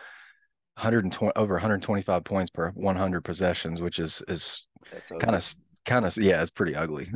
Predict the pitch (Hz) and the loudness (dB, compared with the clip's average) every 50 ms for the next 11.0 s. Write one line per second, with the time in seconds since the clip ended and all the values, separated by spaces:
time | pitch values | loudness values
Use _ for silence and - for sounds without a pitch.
0 | - - 101 - - - - 104 87 - - - - - 95 92 90 87 82 82 | -6 -4 -4 -4 -6 -2 0 0 0 0 -2 -4 0 2 4 4 6 4 2 2
1 | 82 78 - 85 80 78 - _ - - - - - - - 98 90 85 80 80 | 0 0 2 2 0 0 -2 _ -20 -20 -20 -20 -20 -12 -6 -2 -2 0 0 -2
2 | 80 82 101 - _ _ _ - - - 101 101 104 92 104 123 139 - - 156 | -2 -4 -6 -10 _ _ _ -8 -2 4 6 6 6 6 6 4 4 4 4 6
3 | 139 127 113 - - 120 117 123 127 123 123 123 85 104 - - 131 123 - - | 6 6 4 0 2 4 6 6 8 6 6 4 2 0 2 2 2 2 0 -4
4 | _ _ _ - - 127 160 170 151 127 98 104 123 - 151 143 131 - - 117 | _ _ _ -2 0 2 2 2 0 0 0 0 0 0 0 -2 -2 0 0 0
5 | 120 123 - 143 139 - - 131 - - 135 131 131 131 123 113 95 95 92 - | 0 2 0 -2 -4 -2 -4 -8 -4 0 2 4 4 4 4 2 2 0 0 -4
6 | _ _ _ _ _ _ _ _ _ _ - 98 87 85 95 98 117 123 120 110 | _ _ _ _ _ _ _ _ _ _ -8 -6 -2 0 2 4 6 6 6 4
7 | 104 98 90 - _ _ - 92 90 90 - - - - - - 98 92 - - | 2 0 -4 -8 _ _ -6 -4 -2 -2 -2 -6 -8 -6 -4 -2 -2 -2 0 0
8 | 107 92 - - - 92 92 92 92 90 85 82 82 - 110 110 113 - - 82 | 0 0 2 2 2 4 4 4 2 0 -2 -4 -2 -2 -2 -2 -2 -2 -4 -4
9 | 82 82 80 80 85 85 - - 82 80 - - - 82 - 98 87 - 92 - | -4 -2 -2 -2 -4 -4 -4 -4 -8 -8 -10 -12 -12 -6 -4 -2 -2 -2 -4 -4
10 | - 90 87 85 85 87 87 87 85 - - 95 92 92 90 90 90 85 82 | -2 -2 -2 -2 0 0 0 0 -2 -2 0 2 2 4 4 4 2 2 -2